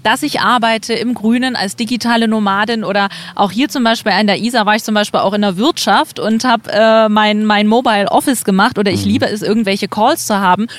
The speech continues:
Speaker 1: und hinterher noch am, am Strand spazieren zu gehen. Ähm, das zum einen. Und zum anderen in meinem, äh, Vortrag Work-Life-Balance, ähm, ist es so, da haben wir auch schon über viele Dinge gesprochen,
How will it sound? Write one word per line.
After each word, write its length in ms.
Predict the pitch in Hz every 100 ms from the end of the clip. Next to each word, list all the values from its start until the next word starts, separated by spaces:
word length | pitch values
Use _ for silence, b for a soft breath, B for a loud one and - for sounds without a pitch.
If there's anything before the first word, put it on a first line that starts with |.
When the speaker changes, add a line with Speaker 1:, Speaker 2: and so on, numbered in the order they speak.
| B B -
Speaker 1:
und 140 | 214
hinterher 420 | 226 247 240 226
noch 160 | 214 202
am, 480 | - 202 202 196 185
am 160 | 196
Strand 340 | 196 - 233 370
spazieren 540 | - 180 - 190 185
zu 160 | - 185
gehen. 260 | 180 214 403 _ _ _ _ _ - -
Ähm, 320 | 202 202 185
das 180 | 220 -
zum 160 | 214
einen. 380 | 175 185 226 330 B B B -
Und 200 | 226 220
zum 160 | 220
anderen 340 | - 220 320 311
in 160 | 226
meinem, 360 | 214 196 220 220
äh, 180 | 190 196
Vortrag 520 | 254 294 - 220 208
Work-Life-Balance, 960 | 202 202 185 233 - 233 233 226 - -
ähm, 260 | 208 208
ist 160 | - 254
es 140 | 277
so, 100 | 254
da 140 | 233 208
haben 100 | 226
wir 140 | 233
auch 80 | 208
schon 140 | - 196
über 180 | 202
viele 300 | 190 240 254
Dinge 260 | 208 220 208
gesprochen, 560 | 190 - - 208 254